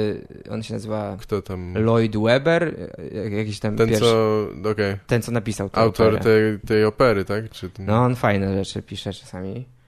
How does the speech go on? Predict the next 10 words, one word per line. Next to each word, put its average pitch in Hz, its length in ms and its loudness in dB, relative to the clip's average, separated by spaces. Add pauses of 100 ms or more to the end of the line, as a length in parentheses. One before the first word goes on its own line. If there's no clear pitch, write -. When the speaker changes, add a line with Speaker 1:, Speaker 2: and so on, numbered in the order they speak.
(380)
Speaker 1:
To 123 100 -6
jest - 240 -8
Speaker 2:
Czy 110 120 -2
jesteś 107 360 0 (100)
f-, 98 140 -6
te-, 104 120 -2
fanem 107 600 0
Speaker 1:
Ja 427 160 -4
lubię 117 160 4
Speaker 2:
musicali 113 240 2